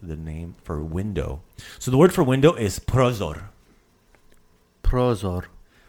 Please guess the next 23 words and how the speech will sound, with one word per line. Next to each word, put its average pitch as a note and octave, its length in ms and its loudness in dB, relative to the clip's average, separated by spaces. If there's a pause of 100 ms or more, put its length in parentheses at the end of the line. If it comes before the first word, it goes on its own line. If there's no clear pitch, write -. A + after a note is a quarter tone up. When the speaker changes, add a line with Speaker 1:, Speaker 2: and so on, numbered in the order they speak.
(300)
Speaker 1:
Okay, F#2+ 480 0
so G2+ 420 0
here A#2 260 0
in G2+ 80 0
our F#2+ 120 0
notes, A#2+ 560 0
I F#2 220 0
left G2 420 -6
out F#2+ 340 0 (420)
prozor D3 520 4
is A2+ 180 -4
one G#2 320 0
window, D#3+ 440 -6 (640)
and G2+ 120 -4
if F#2+ 120 -6
you G#2 80 -2
want F#2+ 200 -4
more A2+ 180 -2
than C3 180 -6
one F2 180 -4
window, F#2 300 -4
it's F2 140 -6
prozori. F2 640 -2